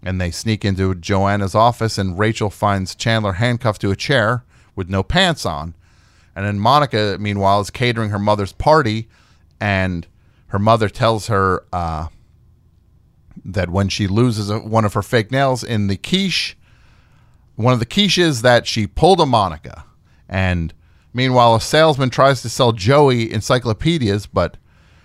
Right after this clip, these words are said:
Joey can't afford the whole set. So, um, this episode is a good one. Uh,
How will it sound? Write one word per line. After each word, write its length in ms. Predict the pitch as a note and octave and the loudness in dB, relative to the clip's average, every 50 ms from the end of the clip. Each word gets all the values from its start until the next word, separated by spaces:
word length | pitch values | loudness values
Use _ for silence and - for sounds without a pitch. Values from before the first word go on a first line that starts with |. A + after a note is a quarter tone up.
| _ _ _ _ _ - G#2+ | _ _ _ _ _ -14 -12
Joey 320 | G2 - B2 A#2+ A#2 G#2+ | -2 2 2 4 4 2
can't 280 | - - B2 A2+ A2 G#2 | 0 0 -2 0 0 -2
afford 300 | - - A2 G#2 G2+ F2+ | -2 0 0 0 0 0
the 80 | F#2+ | -2
whole 180 | F2 G#2 F#2+ F2 | -2 -2 -2 -2
set. 480 | - - - - D#2 - - - - - - _ _ | -4 -8 -8 -8 -8 -10 -10 -14 -18 -20 -20 _ _
So, 560 | - - - - G2+ F2+ E2+ E2 D#2+ D#2 - - | -16 -14 -6 -2 -2 0 0 0 -2 -4 -4 -6
um, 480 | - F2 E2 D#2 D2+ D2 D2 D2+ D2+ - _ _ _ _ _ _ _ _ _ _ _ _ _ _ _ _ _ _ | -6 -6 -6 -6 -6 -8 -8 -12 -12 -16 _ _ _ _ _ _ _ _ _ _ _ _ _ _ _ _ _ _
this 360 | _ - G#2+ D3+ F3+ D#3 - D#3 | _ -6 0 2 2 2 4 4
episode 840 | C#3 C3+ - B2+ A2+ - - B2+ A2+ A2 G#2+ G#2 G#2 G2+ F2+ - - | 2 2 2 -2 -4 0 2 2 4 4 4 4 2 2 -2 -4 -6
is 280 | G2 F#2+ F#2+ F#2 E2 | -4 -2 -2 -4 -4
a 60 | F2+ E2+ | -6 -4
good 200 | A#2+ A#2+ A#2 A2 | -2 -2 -2 0
one. 440 | A2 A2 A2 G#2+ G#2+ G#2 G2+ G#2 - _ - _ _ _ _ _ _ _ _ _ _ _ _ _ _ _ | 0 2 2 2 0 -2 -6 -8 -12 _ -20 _ _ _ _ _ _ _ _ _ _ _ _ _ _ _
Uh, 600 | - - F2+ F2+ F2 E2+ E2 E2 D#2+ D#2 D#2 D2+ | -8 -4 -2 -2 0 0 0 0 0 -2 -2 -4